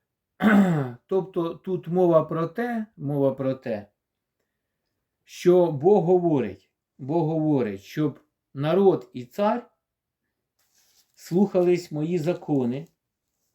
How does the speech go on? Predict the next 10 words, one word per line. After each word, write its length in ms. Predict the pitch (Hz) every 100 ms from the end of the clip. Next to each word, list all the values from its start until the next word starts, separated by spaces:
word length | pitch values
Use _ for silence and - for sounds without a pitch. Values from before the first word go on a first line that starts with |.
| _ _ _ _ _
слухались 960 | _ - 190 202 185 170 170 151 - _ _
мої 280 | 147 180 180
заповіді, 880 | 113 131 127 131 127 135 135 156 - _ _ _
в 60 |
основному 580 | 139 135 151 156 170 156
десять 460 | 117 131 131 139 123
заповідей, 720 | 135 143 156 156 151 185 202 _ _ _ _ _
щоб 200 | - 139
були 260 | 143 175
слухняні 800 | 180 180 180 - 135 120 107 98